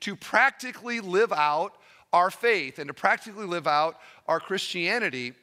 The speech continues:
and to see what is really important and to live for those things and to see what is not important and to not live for those things and to see things that are getting in the way of me living for that thing by distraction or detraction and to moderate and or eliminate them.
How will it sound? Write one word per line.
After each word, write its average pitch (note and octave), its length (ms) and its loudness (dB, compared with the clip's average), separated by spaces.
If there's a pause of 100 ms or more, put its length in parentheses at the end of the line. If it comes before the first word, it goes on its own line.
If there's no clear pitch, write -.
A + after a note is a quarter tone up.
(100)
and F#3+ 180 -4
to G#3 140 -8
see A#3 500 -4
what F3 220 0
is D3+ 160 -6
really A#3+ 220 -2
important F3+ 460 -4
and C#3+ 120 -6
to C#3 40 -4
live E3+ 200 -4
for E3+ 100 -6
those G#3+ 300 -2
things D3+ 460 -6 (360)
and F3+ 140 0
to F3+ 60 -4
see A3+ 200 -6
what F#3+ 160 0
is E3 100 -6
not A#3+ 200 2
important E3 420 -4
and E3 80 -8
to D3+ 80 -8
not F#3+ 240 -2
live F3+ 140 -6
for E3+ 100 -4
those A3+ 260 0
things D3+ 380 -6
and F3+ 240 -4
to F#3 80 -6
see C4 240 -2
things A3 320 -2
that G3+ 100 0
are F3+ 100 0
getting A3 280 -4
in F#3+ 60 -6
the F#3 80 0
way D#4 340 4
of F3+ 100 0
me E3+ 160 -6
living D#3 300 -4
for C#3+ 140 -6
that C#3+ 240 0
thing E3 360 -4 (360)
by F#3 120 8
distraction F#3+ 880 0
or E3+ 180 -2
detraction F#3 920 -2
and F#3+ 260 -2
to F#3 420 -8 (220)
moderate F#3 600 2 (100)
and E3 320 0
or C#3+ 300 -2
eliminate D3 560 -6
them. G2+ 240 -8